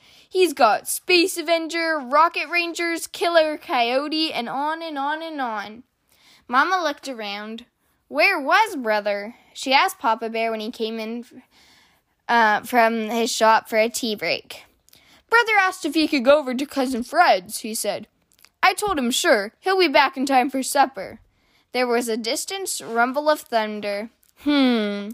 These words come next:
he added. "There must be a storm coming." "That's right," thought Mama, "with Sister at Lizzie's and Brothers at Freddy's. There is bound to be a storm coming.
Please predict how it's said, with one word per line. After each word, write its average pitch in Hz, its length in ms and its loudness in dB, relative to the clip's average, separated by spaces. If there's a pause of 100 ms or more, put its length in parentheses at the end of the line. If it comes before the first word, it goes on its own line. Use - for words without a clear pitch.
he 226 140 0
added. 208 440 2 (420)
"There 415 160 2
must 403 260 0
be 330 140 -2
a 294 80 -4
storm 285 500 2
coming." 214 560 -8 (1600)
"That's 381 300 2
right," 214 300 -2
thought 214 200 -2
Mama, 220 440 -4
"with 233 200 -6
Sister 226 420 -4
at - 260 -2
Lizzie's 233 540 -4
and 208 140 -10
Brothers 214 360 -4
at 214 220 -8
Freddy's. 262 720 -6 (640)
There 339 200 2
is 294 140 -4
bound 240 440 0
to 226 80 -8
be 214 100 0
a 220 60 0
storm 220 320 -4
coming. 214 520 -6